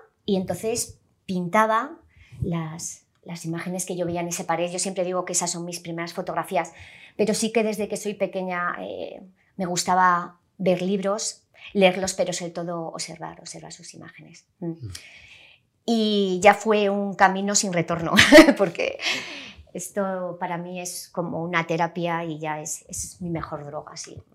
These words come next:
Speaker 1: me permites emplear la expresión, que sé que es un poco, em, es simplemente para mí es,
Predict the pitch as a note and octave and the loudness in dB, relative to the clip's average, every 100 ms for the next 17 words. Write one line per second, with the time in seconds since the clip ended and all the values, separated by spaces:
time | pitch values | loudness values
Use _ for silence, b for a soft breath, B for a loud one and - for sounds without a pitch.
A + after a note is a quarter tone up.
0 | - D3 D3+ D3+ D#3 D#3 D3 C3+ C3 C#3 | -10 -2 -2 -2 -8 -6 -6 -8 -8 -6
1 | C#3 - D#3+ - D3 D3 - - - D3+ | -6 -8 -12 -14 -16 -16 -18 -18 -20 -18
2 | D3+ - D3+ - B B B B B B | -18 -16 -18 -18 B B B B B B
3 | B B - D#3+ D3 D3+ - - - _ | B B -6 -6 -6 -12 -16 -20 -20 _
4 | - - - F3+ F3 E3+ E3+ E3+ E3+ D#3+ | -12 -10 -8 -6 -6 -6 -6 -8 -6 -8
5 | D#3 D#3 D3+ D3 D3+ - | -6 -10 -12 -14 -12 -12